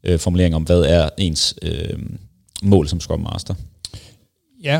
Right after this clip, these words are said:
Speaker 2: og tilbage til det der niveau fem, der, det står nærmest det der med, at, at Scrum Masteren skal promote og supportere Scrum, som defineret i Scrum Guiden, ved at hjælpe alle med at forstå,
Speaker 1: Ja.
Speaker 2: øh, teorien, praktik og regler og bla, bla, bla.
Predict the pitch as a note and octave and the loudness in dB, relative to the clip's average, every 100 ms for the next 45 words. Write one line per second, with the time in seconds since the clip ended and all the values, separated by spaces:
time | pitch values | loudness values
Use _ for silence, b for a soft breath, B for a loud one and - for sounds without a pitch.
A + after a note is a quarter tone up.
0 | - D#3 - D#3+ F3 - D3+ E3+ F3 D3+ | 0 -2 0 2 2 4 4 6 6 4
1 | C3 B2+ B2 D#3+ D#3+ D3+ - B2+ - C#3+ | 2 2 2 2 0 -4 -4 -4 -2 -4
2 | - F#3+ E3 C3+ C#3+ D#3+ - D3+ D3 C#3+ | 0 2 4 2 0 0 0 4 4 6
3 | D3 C3+ C3 - - C3+ B2 - - D3 | 4 4 0 -2 -4 -4 -2 -4 2 2
4 | D#3+ C#3 B2 A#2 - A#2 - C#3 B2 C3+ | 4 2 -2 -4 -2 -2 0 0 2 2
5 | D#3 D#3+ A#2 B2+ - - - C#3 A2 - | 2 -2 -4 -6 -8 -8 -4 -4 -4 -4
6 | B2+ C3 C3+ C3 A#2 A2 B2 C3+ A#2+ - | -2 -2 0 -2 -2 -4 -4 -6 -6 -6
7 | - A#2+ B2 A2+ B2 B2 B2 B2+ B2 A#2+ | -4 -4 -4 -4 -4 -4 0 2 2 2
8 | C3 C#3+ B2+ - A#2 B2+ C3 A#2+ - - | 2 2 0 -2 0 0 2 -2 -2 -4
9 | C3 B2+ E3 A2+ A2+ - B2 B2+ B2 - | -2 -2 -2 -2 -2 -2 -2 0 -2 -4
10 | A#2+ - C3 A#2+ B2 A#2+ - A#2 A#2+ A#2 | -8 -6 -4 -2 -2 -2 -6 -6 -2 -2
11 | G#2+ - D3 | -4 -4 -4